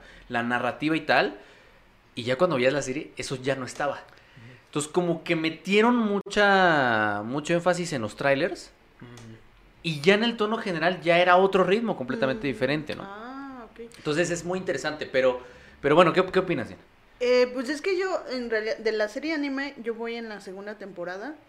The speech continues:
Speaker 3: pues, la estoy viendo y me parece una cosa bárbara, si me dijiste que seguramente me iba a gustar, y es cierto. Y la serie, yo vi el primer, los clips que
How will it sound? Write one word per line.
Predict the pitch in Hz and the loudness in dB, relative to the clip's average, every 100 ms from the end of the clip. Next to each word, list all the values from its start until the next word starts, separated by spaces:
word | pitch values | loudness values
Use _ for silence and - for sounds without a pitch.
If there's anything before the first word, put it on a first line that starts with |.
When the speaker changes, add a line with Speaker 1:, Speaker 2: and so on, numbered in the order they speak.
| - | -18
Speaker 3:
pues, | 190 170 170 - - 170 | -16 -16 -18 -18 -16 -12
la | 180 | -12
estoy | 175 202 | -8 -8
viendo | 202 196 202 | -8 -8 -10
y | 214 | -12
me | 175 165 | -12 -14
parece | - 175 180 196 | -14 -16 -16 -16
una | 190 | -18
cosa | 185 - 190 170 - _ _ _ | -18 -20 -16 -16 -16 _ _ _
bárbara, | - 165 185 208 214 | -8 0 0 0 -4
si | 214 175 | -10 -12
me | 180 | -10
dijiste | 190 - 233 240 196 190 - - | -8 -8 -10 -8 -12 -12 -18 -20
que | 160 170 - | -18 -18 -18
seguramente | - 180 202 202 196 208 | -12 -6 -4 -4 -8 -8
me | 208 | -6
iba | 202 | -4
a | |
gustar, | 220 220 226 | -4 -4 -6
y | 240 - _ _ _ - | -8 -14 _ _ _ -12
es | - | -10
cierto. | - 220 214 233 - - - - - _ | -2 0 0 -6 -8 -12 -20 -20 -20 _
Y | 294 294 285 294 | 4 6 8 6
la | 269 262 | 8 6
serie, | 262 - 311 330 320 339 - - - 220 | 6 -2 -2 0 -2 -4 -8 -14 -20 -12
yo | 208 277 277 | 2 2 2
vi | 311 311 330 - - - - | -2 -2 -2 -6 -10 -20 -8
el | - 220 220 | 0 0 0
primer, | 220 220 226 254 269 277 262 - | -6 -6 -2 -2 0 -2 -6 -8
los | 220 220 220 - _ - | -4 -4 -4 -18 _ -10
clips | 262 302 349 - | -4 -2 -4 -10
que | - 247 214 190 185 | -6 0 0 0 -2